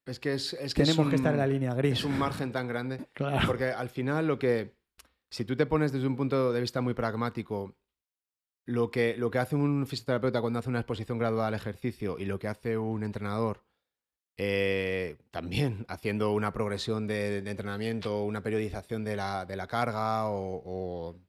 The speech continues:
Speaker 1: para mejorar el sistema cardiovascular o la fuerza o la velocidad o lo que sea, es exactamente el mismo proceso con los mismos elementos, que es con el cerebro y el cuerpo de una persona.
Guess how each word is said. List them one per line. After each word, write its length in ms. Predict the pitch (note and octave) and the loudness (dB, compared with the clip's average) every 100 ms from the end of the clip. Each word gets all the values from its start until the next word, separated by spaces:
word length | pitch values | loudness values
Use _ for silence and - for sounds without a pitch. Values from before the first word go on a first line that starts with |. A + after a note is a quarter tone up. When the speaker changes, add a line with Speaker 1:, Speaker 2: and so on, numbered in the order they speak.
| _ | _
Speaker 1:
para 180 | - F#2+ | -4 -4
mejorar 400 | F#2+ F#2+ G2 G#2+ | -4 -6 -2 -2
el 40 | G2+ | -2
sistema 260 | - G#2 | -4 -8
cardiovascular 840 | G2+ G2+ F#2+ - G#2 G#2+ A2 G#2+ G#2 | -4 -4 -4 -4 -2 2 2 2 0
o 180 | F#2+ F#2+ | -2 -2
la 100 | F2+ | -2
fuerza 420 | - A#2 G#2 G#2 | 0 0 0 -2
o 20 | |
la 60 | F#2+ | -2
velocidad 380 | F#2 - G#2+ | -4 -4 -2
o 40 | G#2 | -2
lo 60 | |
que 80 | - | -4
sea, 400 | - C3+ B2 C#3+ _ _ _ _ _ _ _ - | -2 2 2 -2 _ _ _ _ _ _ _ -4
es 100 | B2+ | -2
exactamente 640 | C3+ C#3 - B2+ C3+ C3 | 0 0 0 2 2 2
el 80 | B2+ | 2
mismo 260 | A#2 A#2 A#2 | 2 2 2
proceso 500 | A2+ A2 D3 - E3 | 0 0 0 0 0
con 200 | A#2+ G#2 | 0 0
los 120 | G2 | 0
mismos 280 | G#2+ A#2 G#2+ | 0 0 0
elementos, 540 | G2 G#2+ B2+ G#2+ G2+ - | 0 2 2 0 -6 -10
que 120 | F#2+ | -10
es 80 | F#2+ | -8
con 160 | G2+ | -8
el 120 | F2+ F2 | -10 -10
cerebro 500 | - G2 A#2+ B2+ C3 | -6 -2 2 4 2
y 40 | |
el 120 | G#2+ | 2
cuerpo 240 | A2 G2+ A2 | 0 0 0
de 60 | |
una 120 | G2+ F#2 | 0 -2
persona. 460 | F#2 - A2+ F2 | -4 -2 -4 -4